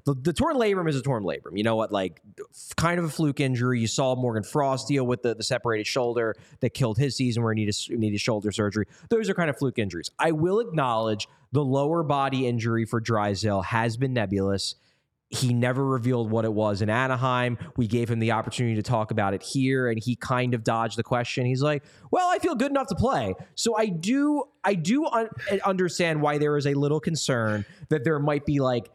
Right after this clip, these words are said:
something that he is playing through that at the end of the season might require surgery. Like, I could see that being a possibility. However,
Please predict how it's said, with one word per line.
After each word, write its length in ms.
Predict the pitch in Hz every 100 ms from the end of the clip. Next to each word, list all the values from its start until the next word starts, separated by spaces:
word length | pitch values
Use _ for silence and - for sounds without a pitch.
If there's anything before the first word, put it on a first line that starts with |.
| _
something 480 | - - 190 160 180 175
that 100 | 151
he 180 | 165
is 80 | 151
playing 460 | - 170 156 147 143
through 160 | 151
that 80 | 143
at 80 | 131
the 180 | 139 131
end 200 | 135 139
of 120 | 131
the 80 | 135
season 480 | - 131 127 135 131
might 260 | 123 123
require 480 | 127 - 123 123 123
surgery. 640 | - 127 135 147 156 160 -
Like, 120 | 123 -
I 140 | 143
could 200 | - 147
see 280 | - 156 147
that 240 | 139 120
being 160 | 143 131
a 60 |
possibility. 680 | 127 123 120 110 120 131 131 - - -
However, 760 | - 196 220 165 135 117 -